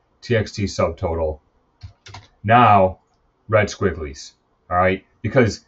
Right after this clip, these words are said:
T X T subtotal does not exist on this form, all right? Does not exist with a capital T here. It only exists with a lowercase t. So I should be able to see on my error list,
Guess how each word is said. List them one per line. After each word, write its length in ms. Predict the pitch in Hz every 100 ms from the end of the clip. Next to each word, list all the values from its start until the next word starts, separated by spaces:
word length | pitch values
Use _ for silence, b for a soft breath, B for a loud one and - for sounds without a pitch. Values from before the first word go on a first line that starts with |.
| -
T 180 | - 165
X 160 | -
T 140 | - 139
subtotal 720 | - 147 120 131 110 104 101 _
does 220 | - 117 110
not 200 | 120 110
exist 560 | 87 95 98 - - _ _ _ -
on 200 | 95 98
this 180 | 92 -
form, 380 | - 87 76 73 _ _ _ _ _
all 80 | 92
right? 100 | 90
Does 120 | 95
not 200 | 107 120
exist 300 | 104 107 -
with 80 | 95
a 60 | 95
capital 420 | 107 98 - 95
T 300 | - 101 85
here. 260 | 82 - _ -
It 80 | -
only 220 | 104 110
exists 300 | 95 98 -
with 100 | 92
a 40 |
lowercase 560 | 85 90 87 82 80 -
t. 240 | - - _ _ _ _ _ _
So 320 | - 131 110
I 120 | -
should 220 | 98 -
be 80 | 143
able 140 | 101 95
to 60 |
see 360 | - 110 101 98
on 140 | 95
my 140 | 87 90
error 320 | 123 117 95
list, 400 | 87 87 -